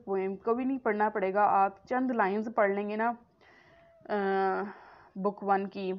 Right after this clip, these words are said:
की चंद लाइंस मैं आपको शेयर करूँगी। टेन to फ़िफ़्टीन लाइंस होंगी, फ़िफ़्टीन to ट्वेंटी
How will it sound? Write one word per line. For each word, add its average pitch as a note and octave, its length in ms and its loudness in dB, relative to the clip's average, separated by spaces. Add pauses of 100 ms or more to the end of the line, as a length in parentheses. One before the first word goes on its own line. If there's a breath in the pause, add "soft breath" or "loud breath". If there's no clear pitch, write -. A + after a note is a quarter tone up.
(1400 soft breath)
की G#3 80 -4
चंद A3 300 4
लाइंस F#3+ 280 2
मैं G3 140 2
आपको F#3+ 200 0
शेयर G3 240 2
करूँगी। F#3 460 -2 (1040 loud breath)
टेन G#3+ 180 2
to A#3 140 -6
फ़िफ़्टीन A3 460 -4
लाइंस G3 300 0
होंगी, F#3 320 -4
फ़िफ़्टीन G#3+ 320 -6
to G#3 140 -14
ट्वेंटी G#3 420 -4